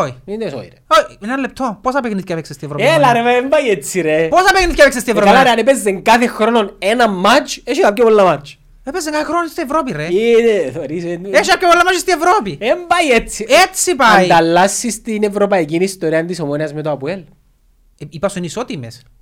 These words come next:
Speaker 2: Πώς είναι
Speaker 1: Είπα στον
Speaker 2: ισότιμες, ρε;
Speaker 1: ισότιμες.
Speaker 2: Ρε.
Speaker 1: Το, αν ο Απόλλωνας έμπηκε τρεις φορές ομίλους, αλλά τα προηγούμενα τριάντα χρόνια εθώρεν την Ευρώπη μια κι άλλια.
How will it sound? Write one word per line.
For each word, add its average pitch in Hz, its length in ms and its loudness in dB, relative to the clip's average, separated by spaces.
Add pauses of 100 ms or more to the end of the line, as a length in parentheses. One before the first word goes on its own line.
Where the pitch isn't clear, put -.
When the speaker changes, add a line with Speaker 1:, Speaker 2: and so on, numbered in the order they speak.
(440)
Speaker 2:
Πώς 147 160 -20
είναι 202 140 -10
Speaker 1:
Είπα 214 120 0
στον 196 180 -2
Speaker 2:
ισότιμες, 180 560 -4 (240)
ρε; 147 80 -10
Speaker 1:
ισότιμες. 226 180 6
Speaker 2:
Ρε. 262 60 4
Speaker 1:
Το, 202 80 2
αν 202 240 2
ο 302 100 6
Απόλλωνας 269 480 4
έμπηκε 247 340 -2
τρεις 226 260 -4
φορές 240 280 0
ομίλους, 240 680 -2 (460)
αλλά 190 280 2
τα 240 140 2
προηγούμενα 247 420 0
τριάντα 226 320 0
χρόνια 226 360 2
εθώρεν 208 240 0
την 226 80 -6
Ευρώπη 202 260 -2
μια 220 160 2
κι 190 100 0
άλλια. 202 580 2